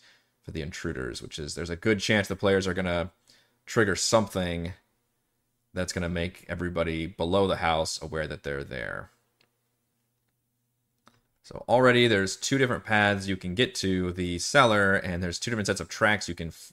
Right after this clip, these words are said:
find that can lead you to the cellar. Also, it doesn't say the cellar is, or that, sorry, the trap door is locked. We'll see what position that puts people in on that one.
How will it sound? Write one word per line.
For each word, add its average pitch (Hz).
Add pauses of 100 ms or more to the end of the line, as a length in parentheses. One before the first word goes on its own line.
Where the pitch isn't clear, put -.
find 92 (580)
that -
can 82
lead 85
you 80
to 85
the 80
cellar. 80 (760)
Also, 113
it 104
doesn't 101
say 95
the 87
cellar 104
is, -
or 92
that, 85
sorry, 87
the 82
trap -
door 110
is 87
locked. 69 (2750)
We'll 64
see 85
what 82
position 82
that 80
puts -
people 82
in 78
on 76
that 92
one. 85